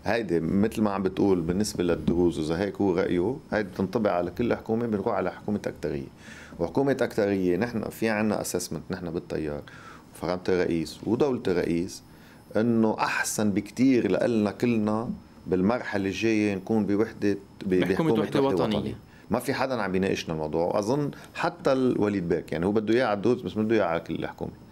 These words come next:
Speaker 1: فبما إنه رايحين على هيدا ال-، هاي، بهذا النفس وبهيدي المقاربة،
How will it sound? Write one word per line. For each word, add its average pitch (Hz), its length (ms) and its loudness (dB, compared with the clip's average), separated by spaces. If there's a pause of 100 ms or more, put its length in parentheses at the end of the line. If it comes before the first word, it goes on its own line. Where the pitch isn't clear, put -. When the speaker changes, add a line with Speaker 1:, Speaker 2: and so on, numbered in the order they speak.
(520)
Speaker 1:
فبما 107 640 2
إنه 165 180 4
رايحين 131 400 0
على 107 180 2
هيدا 107 380 2
ال-، 82 240 -2
هاي، 98 240 0
بهذا 101 340 0
النفس 95 580 -4 (360)
وبهيدي 98 520 0
المقاربة، 90 760 0